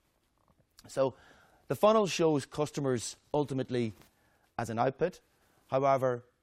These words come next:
customers aren't just an output, they're also an input. And historically, businesses are built to grow big and fast, and what happens post-sale doesn't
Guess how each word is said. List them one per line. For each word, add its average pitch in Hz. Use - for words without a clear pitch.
customers 143
aren't 170
just 139
an 117
output, 120
they're 117
also 110
an 113
input. 95
And 139
historically, 165
businesses 143
are 127
built 135
to 135
grow 123
big 143
and 117
fast, 127
and 120
what 165
happens 131
post-sale 120
doesn't 123